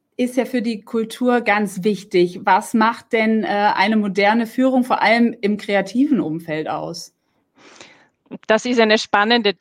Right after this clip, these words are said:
Speaker 2: äh, Frage und Führung ist ja auch immer was, äh,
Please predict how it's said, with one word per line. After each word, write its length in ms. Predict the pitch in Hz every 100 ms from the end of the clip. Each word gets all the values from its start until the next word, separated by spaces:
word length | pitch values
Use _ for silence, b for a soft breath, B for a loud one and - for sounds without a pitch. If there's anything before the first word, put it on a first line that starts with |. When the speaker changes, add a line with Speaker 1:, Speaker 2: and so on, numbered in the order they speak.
| 214
Speaker 2:
äh, 140 | - 202
Frage 580 | - 196 180 240 247 226
und 120 | 214
Führung 420 | - 220 226 214
ist 140 | 196
ja 160 | 185 180
auch 40 |
immer 300 | 190 196 190
was, 340 | 180 185 - -
äh, 220 | 180